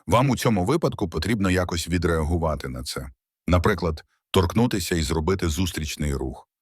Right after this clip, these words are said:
доторкнутися, обійняти і так далі.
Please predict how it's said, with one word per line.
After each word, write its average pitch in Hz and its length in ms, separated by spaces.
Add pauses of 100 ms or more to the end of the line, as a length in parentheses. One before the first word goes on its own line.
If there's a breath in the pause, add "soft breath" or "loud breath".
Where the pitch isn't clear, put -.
(180)
доторкнутися, 85 1000 (160)
обійняти 85 600
і 73 40
так 71 180
далі. 65 300